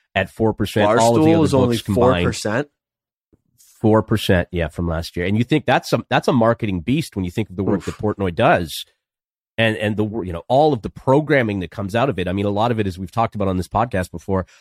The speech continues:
Speaker 1: a lot of it organic kind of advertising that's in people's faces just 'cause they support him
Speaker 2: Yeah.
Speaker 1: and support his brand.
Speaker 2: Well, it's apparently not converting into dollars.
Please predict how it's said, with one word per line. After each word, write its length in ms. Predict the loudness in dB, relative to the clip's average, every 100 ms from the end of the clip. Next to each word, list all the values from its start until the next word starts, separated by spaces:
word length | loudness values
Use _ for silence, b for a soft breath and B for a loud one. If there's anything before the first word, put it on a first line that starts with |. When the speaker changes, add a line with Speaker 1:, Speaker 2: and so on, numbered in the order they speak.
| b
Speaker 1:
a 40 | 0
lot 200 | 2 2
of 80 |
it 80 | 0
organic 600 | -2 -2 0 0 0 -6 _
kind 200 | -4 -2
of 80 | 0
advertising 600 | 0 -2 -4 -4 -4 -6
that's 140 | -4
in 100 | -4
people's 280 | -4 -8 -6
faces 340 | -4 -2 -4
just 160 | -6 -4
'cause 140 | -4
they 100 | -4
support 360 | -6 -4 -2 0
him 260 | 2 4
Speaker 2:
Yeah. 280 | 4 4 2 0
Speaker 1:
and 120 | -2
support 320 | 0 0 2
his 180 | 0 -2
brand. 260 | -8 -16 -12
Speaker 2:
Well, 80 | -10
it's 100 | -10
apparently 320 | -2 0 0
not 220 | 0 -2
converting 420 | -6 -2 0 0 -2
into 160 | -4
dollars. 540 | 0 2 2 0 -6